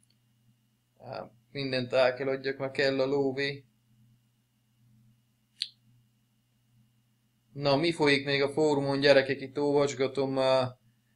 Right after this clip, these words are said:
a, a Bajkal, a Bajkal most nagyon, á, hát a Dash ugye most hatalmasan, á, profitábilis. Mennyi volt legutóbb, mikor? Nyolcvanegy dollár, tehát ez a Bajkal, százötven megahash, negyven watt,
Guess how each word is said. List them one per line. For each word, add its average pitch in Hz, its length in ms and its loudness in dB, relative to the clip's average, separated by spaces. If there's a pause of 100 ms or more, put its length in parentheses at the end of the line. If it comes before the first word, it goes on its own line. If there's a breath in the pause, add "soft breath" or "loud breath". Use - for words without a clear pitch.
(240)
a, 131 100 -2
a 143 340 0
Bajkal, 160 680 12
a 139 160 0
Bajkal 165 560 10
most 151 220 0
nagyon, 151 420 4
á, 147 240 4
hát 143 200 -2
a 165 60 2
Dash 170 380 6
ugye 143 460 4 (200)
most 147 260 -8
hatalmasan, 147 840 2
á, 139 100 4
profitábilis. 143 1120 2 (920)
Mennyi 135 300 -2
volt 131 220 -4
legutóbb, 139 500 2
mikor? 135 320 -4
Nyolcvanegy 139 640 0
dollár, 131 420 4
tehát 131 240 0
ez 127 80 -4
a 127 120 -6
Bajkal, 143 540 2
százötven 139 580 4
megahash, 131 460 0
negyven 135 420 -2
watt, 127 340 -2